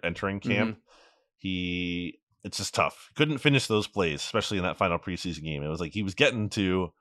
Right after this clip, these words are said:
Speaker 1: Anthony Richardson, but just, you know, couldn't get him down. Or even, I think, some of the backups too there, Minshew and, um, Ellinger as well. And, uh, yeah, so I, I, I would, I think he's a, definitely a worthwhile guy keeping around the practice squad. Interested to see if he can continue to develop down the future.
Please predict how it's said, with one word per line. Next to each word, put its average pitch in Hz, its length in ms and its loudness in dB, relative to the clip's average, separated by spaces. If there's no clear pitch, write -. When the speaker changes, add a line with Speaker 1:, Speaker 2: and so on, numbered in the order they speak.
Speaker 1:
Anthony 92 320 0
Richardson, 87 520 -2
but 80 120 -4
just, - 260 -8
you 82 80 -8
know, 73 100 -4
couldn't 87 320 -4
get 90 120 0
him 80 120 -2
down. 82 260 0
Or 82 80 0
even, 127 340 2
I 80 60 -6
think, 92 160 -6
some 95 160 -4
of 87 80 -4
the 78 80 -4
backups 85 540 0
too 92 240 -2
there, 78 200 2
Minshew 78 600 -2
and, 71 160 -6
um, 76 220 0
Ellinger 87 420 2
as 76 140 -4
well. 82 400 4
And, 80 260 0
uh, 78 500 2
yeah, 90 180 4
so 87 440 2
I, 92 220 4
I, 107 280 4
I 107 100 6
would, 104 240 2
I - 60 0
think 143 180 4
he's 107 180 -2
a, 98 200 -2
definitely 117 320 4
a 101 60 4
worthwhile 95 400 6
guy 87 140 4
keeping 87 280 -4
around 82 180 0
the 78 80 -4
practice 82 320 2
squad. 76 300 2
Interested 80 380 -8
to 76 60 -6
see 78 180 -6
if 73 60 -6
he 82 100 -8
can 78 180 -6
continue 76 420 -4
to 71 80 -6
develop 73 420 0
down 73 180 -2
the 67 60 -6
future. 76 460 -4